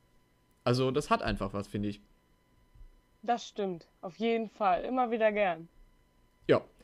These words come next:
Speaker 1: Dann, äh, vielen Dank, dass du mit dabei warst und ich würde sagen, das war die heutige Folge Loop Talk. Vielen Dank fürs Anhören und dann sagen wir wie immer gemeinsam Tschüss.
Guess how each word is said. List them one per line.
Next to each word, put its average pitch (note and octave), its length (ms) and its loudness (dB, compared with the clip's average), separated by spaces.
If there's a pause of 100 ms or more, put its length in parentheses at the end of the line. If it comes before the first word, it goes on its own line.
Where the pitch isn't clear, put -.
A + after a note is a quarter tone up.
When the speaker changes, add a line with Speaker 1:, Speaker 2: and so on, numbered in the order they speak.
(300)
Speaker 1:
Dann, D#3 240 4
äh, D3 220 0 (100)
vielen G#3 240 2
Dank, F3 160 0
dass D#3+ 160 -2
du D#3+ 60 -2
mit D3 140 -2
dabei A#2+ 340 2
warst F#3+ 200 0
und B2+ 120 -4
ich B2 140 -6
würde E3 200 0
sagen, C#3+ 360 0 (160)
das D3 300 0
war C#3+ 300 0 (520)
die E3 100 6
heutige C#3 340 4
Folge C3 280 0
Loop A#2 240 -2
Talk. G3 280 2
Vielen G#3 280 4
Dank D#3 200 0
fürs C3 180 0
Anhören C#3+ 420 2
und - 360 -4
dann D3 140 2
sagen C3 280 2
wir D3+ 140 -4
wie D#3+ 60 -2
immer C3 200 -2
gemeinsam E3 540 0
Tschüss. A#2 320 -2